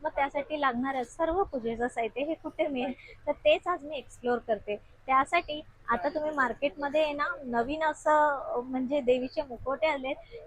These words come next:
जे नवदुर्गाचे, आणि प्रत्येक देवीचं हे वेगळं नाव आहे, तिची शक्ती वेगळी आहे, आणि तेच मुखवटे आज ह्या व्हिडिओद्वारे मी दाखवणार आहे.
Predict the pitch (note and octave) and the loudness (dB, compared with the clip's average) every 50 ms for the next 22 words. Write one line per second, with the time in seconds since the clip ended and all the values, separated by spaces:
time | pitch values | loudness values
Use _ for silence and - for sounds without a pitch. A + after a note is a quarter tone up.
0 | - F4+ G#4 G4+ D#4 C#4+ C4+ B3 A3 A#3+ A#3 A3 G#3 A#3 A#3 A#3 - A#3+ A3 A#3 | -4 -2 -2 0 0 0 -2 2 2 2 2 4 4 4 4 4 2 -2 -4 -4
1 | C4 - - C4+ B3+ - - - D#4+ D4 C#4+ D#4 C#4+ C#4+ C#4+ - - D4+ C#4+ D4+ | -4 -6 -4 -6 -6 -6 -4 -6 -8 -4 -2 -2 -2 -2 -4 -4 -4 -2 0 0
2 | C#4+ C4 A#3+ G#3 - B3 C4+ C4 C4 B3 A#3 A#3 A#3 A3+ A3 C4 B3+ C4+ C#4 - | 0 0 0 -2 -2 -4 -4 -2 -2 -4 -2 -2 -4 -4 -6 -6 -8 -8 -6 -6
3 | D4 B3 - - - C#4 C#4 B3+ B3 A#3 A#3 A#3 A#3 A#3 A#3+ - - - - - | -6 -8 -8 -8 -6 -4 -2 0 -2 0 0 2 0 0 0 -4 -8 -18 -20 -10
4 | - - C4 C#4 D#4+ - - - F4 G4+ - - D4+ C#4+ - C4 B3+ A#3 B3 B3 | -2 0 2 2 2 -2 -2 -2 -2 -2 -2 -4 -8 -6 -2 -2 -2 0 0 0
5 | A#3+ A#3 A3+ B3 B3+ C4 B3 A#3+ A3 G#3+ A3 A#3 A3+ A#3 A3+ A3+ A#3 A#3 A#3+ A3+ | 0 0 0 -2 -4 -2 -2 -2 -2 -2 -2 -2 0 0 0 0 -2 -4 -4 -2
6 | A3 G#3 G3 - - A3+ A3+ A3 G#3+ G#3 G#3 | -4 -4 -6 -6 -8 -6 -4 -2 0 0 -2